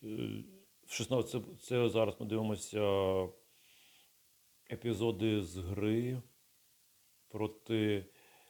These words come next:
Північної Кароліни, у-, універ, який закінчував Майкл Джордан, з яким він ставав чемпіоном Н С W A. І, до речі, Джордан у цій грі присутній і <laughs> разом з вболівальниками Н С W A вболіває за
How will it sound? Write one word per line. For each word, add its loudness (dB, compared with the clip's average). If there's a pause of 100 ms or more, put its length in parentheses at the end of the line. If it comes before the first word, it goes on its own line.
(140)
Північної -2
Кароліни, -2
у-, -4
універ, 0
який -8
закінчував -10
Майкл -4
Джордан, -8
з -8
яким -12
він -8
ставав -8
чемпіоном -10
Н -10
С -12
W -4
A. -8 (500)
І, -8
до -4
речі, -4
Джордан -4
у -8
цій -10
грі -8
присутній -10
і -8 (240)
<laughs> -20
разом 0
з -10
вболівальниками -2
Н -6
С -16
W -4
A -6
вболіває -4
за -10